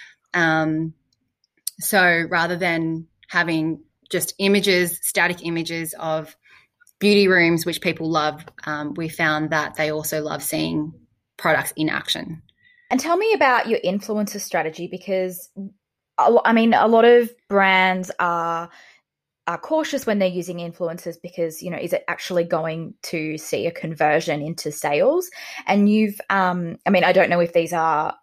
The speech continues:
Speaker 2: are actually partnerships, but I noticed that Abby Chatfield, um, has posted about Etoile, Sky Wheatley. Is that a, is that a influencer strategy that you have, or is it just potluck that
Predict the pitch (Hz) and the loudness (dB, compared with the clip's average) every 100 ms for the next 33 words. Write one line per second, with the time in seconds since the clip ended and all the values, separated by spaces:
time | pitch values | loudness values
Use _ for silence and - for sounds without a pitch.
0 | _ 175 156 - - - 147 165 - 170 | _ -4 -2 -2 -4 -4 -6 -6 -2 -2
1 | - 165 - - - 170 170 170 165 165 | -2 -6 -8 -6 -2 0 0 -2 -2 -4
2 | - 165 - - 226 - 208 190 180 - | -4 -4 -6 -4 -4 0 4 4 4 0
3 | - - - _ 175 165 165 165 170 - | -16 -16 -16 _ -2 0 -2 -6 -10 -6
4 | 165 160 _ - 165 - 160 156 156 - | -8 -8 _ -4 -4 -4 -6 -4 -4 -4
5 | - - 160 160 160 - - 160 151 170 | -8 -4 -2 -2 -4 -8 -6 -4 -2 0
6 | 175 - 175 170 170 - - - _ _ | -2 2 4 4 2 -6 -20 -20 _ _
7 | _ - 240 226 247 302 - 233 233 254 | _ 0 2 6 6 6 6 4 6 6
8 | 254 240 - 196 - 196 196 - 190 185 | 6 4 0 -2 -2 -6 -6 -4 -2 -2
9 | 190 196 180 196 196 220 269 202 185 185 | -4 -6 -4 -4 -2 2 4 2 2 -2
10 | 180 180 - - 160 185 - 156 | -4 -6 -8 -8 -6 -8 -8 -8